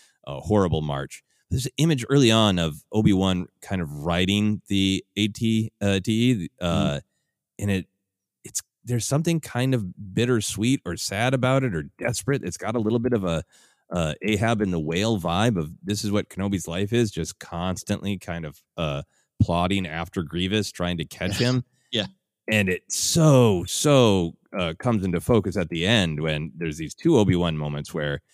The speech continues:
Speaker 1: uh, they're trying to shoot down the Grievous's rescue ship, and one of the clones says, "The guns are overheated," and Obi-Wan mumbles, "Always something."
Speaker 2: <laughs>
Speaker 1: Kind of an,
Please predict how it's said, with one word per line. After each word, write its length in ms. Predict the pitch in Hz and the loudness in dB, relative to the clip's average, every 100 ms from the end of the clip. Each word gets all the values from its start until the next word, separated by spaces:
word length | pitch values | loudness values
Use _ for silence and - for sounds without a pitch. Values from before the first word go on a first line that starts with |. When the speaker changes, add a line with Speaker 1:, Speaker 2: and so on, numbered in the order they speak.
| _ _ | _ _
Speaker 1:
uh, 100 | - 78 | -8 -6
they're 120 | 76 | -6
trying 280 | - 127 120 | -2 0 0
to 40 | |
shoot 240 | 101 104 | -2 -4
down 380 | 87 90 85 82 - - | -2 -2 -2 -4 -8 -8
the 340 | 82 76 69 | -6 -4 -6
Grievous's 400 | 80 98 85 78 | -4 -4 -2 -6
rescue 360 | 87 90 - 82 | -6 -6 -6 -8
ship, 260 | - 67 - | -8 -12 -10
and 300 | 71 71 73 | -10 -10 -12
one 160 | 90 92 | -8 -6
of 40 | |
the 60 | 82 | -6
clones 300 | - 85 80 | -6 -6 -6
says, 160 | 82 71 | -8 -8
"The 80 | 82 | -4
guns 300 | 101 120 113 | 0 0 2
are 60 | |
overheated," 520 | 117 107 - 135 85 | 2 2 2 0 0
and 160 | 73 82 87 | -4 -8 -6
Obi-Wan 340 | 90 113 92 | 0 2 2
mumbles, 380 | 92 92 85 78 _ _ _ | 0 0 0 -2 _ _ _
"Always 380 | 80 104 110 98 | 0 2 2 0
something." 560 | - 101 92 - 64 - _ - | 0 -2 -2 -6 -12 -14 _ 2
Speaker 2:
<laughs> 60 | 151 - - - | 4 4 -2 -10
Speaker 1:
Kind 480 | - - 180 254 302 | -12 -4 -2 0 -2
of 80 | 254 | -2
an, 160 | 226 | -2